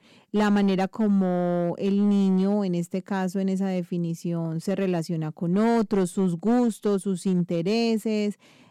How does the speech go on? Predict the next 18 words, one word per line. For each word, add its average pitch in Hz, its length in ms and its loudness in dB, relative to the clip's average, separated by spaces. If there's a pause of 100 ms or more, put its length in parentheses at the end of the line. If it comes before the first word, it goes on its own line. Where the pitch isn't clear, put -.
(120)
eh, 190 260 2
las 196 260 2
familias 190 560 2
también 196 280 0
son 190 160 2
vistas 202 300 0
distintas 180 540 -2
porque 190 260 -4
hay 175 60 0
familias 185 500 0
que 190 120 -6
pueden 170 200 -4
estar 175 260 -4
conformadas 175 600 -2
por 196 160 -2
papá, 165 340 -8
mamá, 175 380 -2
hijos, 233 500 2